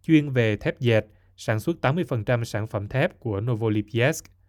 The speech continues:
Các cuộc tấn công bằng drone của Ukraine nhắm vào các mục tiêu quân sự và công nghiệp của Nga ngày càng trở nên phổ biến trong những tháng gần đây, đặc biệt là nhắm vào các cơ sở dầu mỏ mà Kyiv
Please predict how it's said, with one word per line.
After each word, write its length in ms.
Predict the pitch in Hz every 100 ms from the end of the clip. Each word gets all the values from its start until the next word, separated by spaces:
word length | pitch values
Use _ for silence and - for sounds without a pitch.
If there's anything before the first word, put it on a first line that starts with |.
| _ _ _ _ _ -
Các 120 | 220
cuộc 160 | 135
tấn 120 | 143 160
công 160 | 151
bằng 220 | 135 113
drone 380 | 101 123 123 117
của 120 | - 120
Ukraine 840 | 131 123 127 120 117 120 117 107 107
nhắm 240 | 120 127
vào 100 | 170
các 100 | 123
mục 200 | 170 110
tiêu 160 | 127 113
quân 120 | 131
sự 260 | 120 117 101
và 100 | 104
công 180 | 113 117
nghiệp 120 | 107
của 120 | - 110
Nga 300 | 131 123 120
ngày 360 | 113 117 110 -
càng 240 | 113 104
trở 120 | 107
nên 160 | 117 117
phổ 180 | - 110
biến 280 | 113 120 165
trong 140 | 123
những 140 | 101
tháng 200 | 107 120
gần 200 | 135 113
đây, 320 | 104 113 110 104 - - - _
đặc 200 | 139 131
biệt 340 | 147 123 127 -
là 260 | 127 120
nhắm 220 | 110 113 156
vào 120 | 139
các 180 | 160 160
cơ 100 | 127
sở 180 | -
dầu 200 | 107 123
mỏ 300 | 104 104 95 143
mà 100 | 113
Kyiv 400 | - 117 120